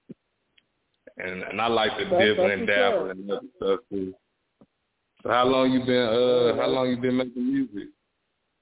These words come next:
Speaker 2: Um, I was taking it, uh, seriously for about a couple of years now, not, not too long.
Speaker 1: Okay, okay. I've been doing it about five, six years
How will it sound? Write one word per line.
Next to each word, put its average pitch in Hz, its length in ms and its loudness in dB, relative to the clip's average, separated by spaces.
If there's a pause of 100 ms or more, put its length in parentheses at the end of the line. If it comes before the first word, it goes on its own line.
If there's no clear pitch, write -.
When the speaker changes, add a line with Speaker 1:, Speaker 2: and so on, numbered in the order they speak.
(1900)
Speaker 2:
Um, 240 560 0 (680)
I 226 120 0
was 349 220 -2
taking 262 280 -2
it, 202 240 -4
uh, 180 280 0 (100)
seriously 180 460 -2
for 165 100 -8
about 156 240 -4
a 143 40 -6
couple 147 340 -8
of 143 40 -8
years 139 280 -6
now, 139 240 -10
not, 160 320 -12
not 160 280 -10
too 127 120 -6
long. 117 340 -6 (1800)
Speaker 1:
Okay, 95 400 -12
okay. 90 600 -6 (960)
I've - 80 -4
been - 180 -6
doing 90 280 0
it 85 60 -6
about 87 420 0
five, 92 480 2
six 95 260 -4
years 95 220 -4